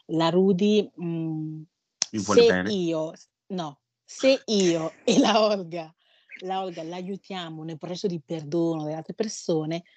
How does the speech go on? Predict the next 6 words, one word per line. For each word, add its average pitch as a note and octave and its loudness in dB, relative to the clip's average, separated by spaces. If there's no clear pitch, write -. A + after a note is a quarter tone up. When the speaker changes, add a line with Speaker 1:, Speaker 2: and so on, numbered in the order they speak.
Speaker 1:
può F#3+ 4
benissimo F3 -4
riuscire D#3+ -4
in E3 -8
questo D3 -8
intento. C#3+ -10